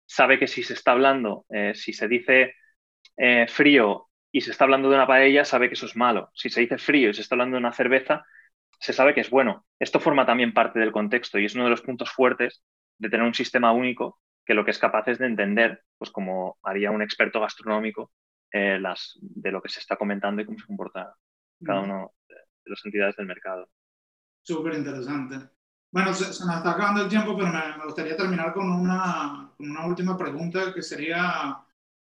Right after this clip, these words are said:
Speaker 2: a ver, un, un dueño de, de taberna de toda la vida, o sea, como el,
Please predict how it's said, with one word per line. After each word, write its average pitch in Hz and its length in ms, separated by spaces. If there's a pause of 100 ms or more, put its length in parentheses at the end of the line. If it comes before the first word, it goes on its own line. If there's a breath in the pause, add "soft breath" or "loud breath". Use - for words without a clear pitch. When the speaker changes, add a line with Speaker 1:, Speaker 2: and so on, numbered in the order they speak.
Speaker 2:
a - 80
ver, 180 220
un, 185 680
un 185 120
dueño 202 440
de, 165 520
de 160 340
taberna 170 600
de 147 80
toda 165 240
la 160 120
vida, 156 440
o 143 40
sea, 160 200
como - 220
el, - 100